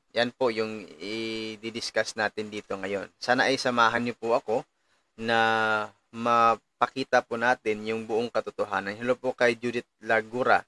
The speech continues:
Sabi niya po, no, "Good evening po, Bro Romel. Salamat po sa patuloy ninyong mga C F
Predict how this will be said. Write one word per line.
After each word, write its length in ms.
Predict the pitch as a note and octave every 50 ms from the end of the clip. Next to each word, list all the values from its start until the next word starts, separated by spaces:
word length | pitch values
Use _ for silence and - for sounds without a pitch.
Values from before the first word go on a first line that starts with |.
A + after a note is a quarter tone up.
| _ _ _ _ _ _ _ _ _
Sabi 240 | - A2+ G#2+ A2+ A#2
niya 160 | B2 C3 -
po, 80 | - C3
no, 160 | A#2+ B2 B2
"Good 240 | A#2+ A2+ G#2+ A2 G#2+
evening 160 | A2+ A2+ G#2+
po, 160 | - A2+ G#2+
Bro 160 | G2+ G#2+ F2+
Romel. 400 | F#2+ G#2+ G#2+ G#2+ G#2+ A2 A#2 A#2+
Salamat 480 | - A2+ G#2 G#2 G#2 G#2 G#2 G#2 - _ -
po 80 | A2+ G#2 G2 -
sa 80 | -
patuloy 480 | - - F#2+ - - A#2 A2+ A2 A2+ A2+
ninyong 320 | A2 A2 G#2+ A2 A2 A2 G#2+ _ _ _ _ _ _ _ -
mga 380 | A2 A2 A2 G#2+ G#2+ G#2+ G#2+
C 240 | - - A#2 G2+ G2
F 100 | G#2